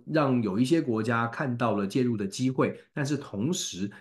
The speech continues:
也可以，也可以说为全世-，全球的现在在混乱当中呢，还多了一个不，不安定的因子哦。那以目前最新的消息呢，是尼日的这个军方呢，呃，有一个爆炸事故，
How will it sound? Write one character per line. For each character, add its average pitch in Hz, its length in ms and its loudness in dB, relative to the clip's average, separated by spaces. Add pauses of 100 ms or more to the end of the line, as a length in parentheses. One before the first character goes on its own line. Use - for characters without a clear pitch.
(140)
也 95 140 -4
可 160 200 0
以， 123 180 2
也 107 140 2
可 170 100 2
以 131 160 6
说 120 300 2
为 143 260 4
全 117 340 -6
世-， 143 260 0
全 127 300 0
球 107 280 0
的 104 200 -2
现 147 280 0
在 131 120 4
在 120 140 2
混 151 320 2
乱 127 220 2
当 113 200 0
中 113 220 0
呢， 104 140 -2 (340)
还 110 220 -2
多 160 320 6
了 147 100 6
一 208 100 2
个 120 140 2
不， 120 220 2 (180)
不 147 120 2
安 131 220 4
定 131 200 2
的 98 100 -2
因 120 320 2
子 80 240 -10
哦。 - 80 -14 (380)
那 123 320 0 (120)
以 110 120 0
目 160 200 6
前 113 300 2
最 156 260 0
新 147 140 0
的 131 100 2
消 123 200 2
息 117 160 -4
呢， 101 140 -2
是 98 280 -2 (200)
尼 123 160 4
日 190 160 6
的 139 140 4
这 120 140 0
个 113 100 4
军 160 280 2
方 143 220 2
呢， 127 120 2 (220)
呃， 98 80 -8
有 92 140 -4
一 92 40 -2
个 104 120 0
爆 151 280 4
炸 117 240 2
事 117 260 0
故， 135 280 2